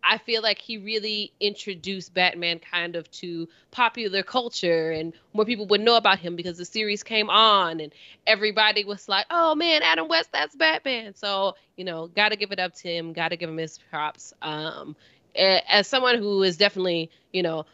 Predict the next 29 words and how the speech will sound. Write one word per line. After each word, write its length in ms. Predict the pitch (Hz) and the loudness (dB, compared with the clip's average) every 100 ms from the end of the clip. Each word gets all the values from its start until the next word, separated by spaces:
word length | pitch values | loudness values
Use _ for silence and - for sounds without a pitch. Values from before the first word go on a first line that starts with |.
| _ | _
of 180 | 220 220 | 2 2
the 80 | 202 | 4
younger 400 | 208 214 190 196 | 4 4 4 0
generation 840 | 180 214 180 180 180 - 165 160 170 | 2 0 2 2 0 -2 -4 -4 -4
watching, 680 | 165 170 170 165 160 160 156 - _ _ _ _ _ - | 0 0 0 -4 -4 -6 -10 -14 _ _ _ _ _ -4
uh, 260 | 170 160 156 | 0 0 -2
Superman, 720 | 151 - 254 208 196 190 190 185 | -4 0 6 8 8 8 6 4
Superman, 400 | 151 147 147 147 _ | -4 -10 -12 -14 _
watching 300 | 208 233 220 | 0 0 0
superheroes 960 | 214 277 262 226 220 220 208 208 202 185 | -2 -4 -2 0 2 4 4 2 0 -2
and 200 | 175 175 | -4 -2
everything, 560 | 190 185 190 196 185 180 | -2 -2 -2 -2 -2 -2
it 260 | 143 180 | -4 -4
was 200 | 170 190 | -4 0
always 380 | 196 196 190 185 | 4 4 2 2
like, 200 | 185 175 | 2 2
"Yeah, 320 | - 185 170 147 | 2 2 4 2
that's 220 | 180 175 | -2 -2
the 120 | 160 | -4
O 180 | 156 165 | -4 -4
G. 360 | 151 165 - - | -8 -12 -12 -8
That's 200 | 165 - | -8 -8
the 100 | 156 | -8
man 220 | 151 143 | -8 -8
right 180 | 139 127 | -10 -10
there." 260 | 131 123 151 | -8 -8 -8
So, 360 | - - - - _ - | -10 -10 -8 -10 _ 0
Adam 240 | 175 151 | 0 0
West. 340 | - - - | -6 -10 -14